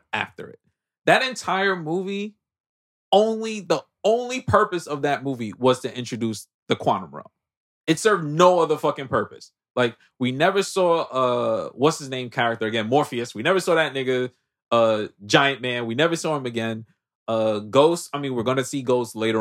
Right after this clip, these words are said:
on in, uh, I believe, Thunderbolts or whatever. But other than that, that entire movie was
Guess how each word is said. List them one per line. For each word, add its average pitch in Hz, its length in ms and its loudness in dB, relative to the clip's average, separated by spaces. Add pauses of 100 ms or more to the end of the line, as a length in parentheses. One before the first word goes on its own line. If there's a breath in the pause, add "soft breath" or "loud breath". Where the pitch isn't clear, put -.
on 107 180 -2
in, 104 180 -8
uh, 92 240 -8
I 107 60 -6
believe, 104 300 -4
Thunderbolts 98 560 -6
or 101 60 -4
whatever. 101 380 -4 (320)
But 139 280 0 (480)
other 170 240 4
than 196 220 -2
that, 175 300 -2
that 180 160 0
entire 202 500 -2
movie 175 300 -4
was 127 240 -8